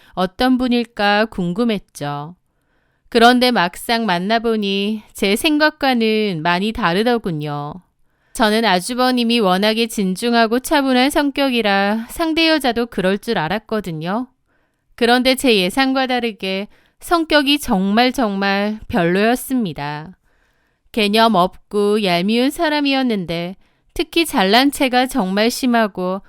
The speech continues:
뭐든지 좀 가르치려 드는 말투였어요. 심지어 어른들한테도요.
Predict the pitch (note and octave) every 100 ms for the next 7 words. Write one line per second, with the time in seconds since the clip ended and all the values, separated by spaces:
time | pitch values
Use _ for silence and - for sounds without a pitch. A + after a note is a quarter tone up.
0 | _ - F3+ G3 C4 B3+ C4+ B3 A3+ A3
1 | G#3+ F3+ - G3 G3+ B3 - C#4 C4+ B3+
2 | A3+ A#3 D#3+ D#3+ - A#3+ A3 - D3+ D3+
3 | D#3+ F#3 F3+ _ _ _ _ _ _ -
4 | E4 D#4 C4+ C4+ C4 G#3+ F3+ A3+ B3 C#4
5 | E4+ D4+ D4+ C#4 F3 D#3 D3+ D3+ F3+